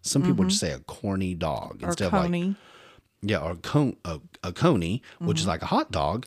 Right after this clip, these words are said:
Speaker 2: Yeah.
Speaker 1: but, like, a corny
Speaker 2: Oh,
Speaker 1: dog.
Speaker 2: corny dog. Yes, you're right.
Speaker 1: You know?
Speaker 2: Yeah.
Speaker 1: And they'll put the Y on the corny.
Speaker 2: Yeah.
Speaker 1: And,
Speaker 2: <laughs>
Speaker 1: you know, like, I don't, they're trying to be original, I guess. It's nothing but, you know, what? Flour, I mean, uh, cornmeal on a hot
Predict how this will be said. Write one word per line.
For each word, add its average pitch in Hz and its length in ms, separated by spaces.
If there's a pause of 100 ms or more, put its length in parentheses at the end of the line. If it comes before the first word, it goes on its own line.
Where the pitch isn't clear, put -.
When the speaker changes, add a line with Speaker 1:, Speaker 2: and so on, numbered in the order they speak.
Speaker 2:
Yeah. 175 240
Speaker 1:
but, 98 380
like, 87 200
a 71 80
corny 120 760
Speaker 2:
Oh, 226 280
Speaker 1:
dog. - 80
Speaker 2:
corny 165 280
dog. - 260
Yes, 139 320
you're 151 160
right. 147 120
Speaker 1:
You 117 80
know? 85 260 (100)
Speaker 2:
Yeah. 143 140 (100)
Speaker 1:
And 98 140
they'll 98 120
put 92 200
the 78 140
Y 76 440
on 85 160
the 76 100
corny. 85 520 (120)
Speaker 2:
Yeah. 160 220 (300)
Speaker 1:
And, 480 240
Speaker 2:
<laughs> 453 100
Speaker 1:
you 117 60
know, 85 160
like, 80 240 (140)
I 90 100
don't, 92 180
they're 87 160
trying 87 280
to 82 40
be 78 140
original, 69 400
I 67 80
guess. 71 360
It's 87 300
nothing 90 360
but, 80 260 (100)
you 95 140
know, 69 360
what? - 440 (580)
Flour, 71 640
I 82 60
mean, 76 280
uh, 78 160
cornmeal 92 600
on 82 120
a 76 60
hot 202 80